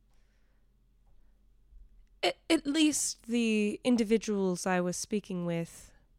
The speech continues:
seemed to be operating a-,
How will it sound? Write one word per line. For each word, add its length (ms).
seemed 380
to 100
be 180
operating 1040
a-, 160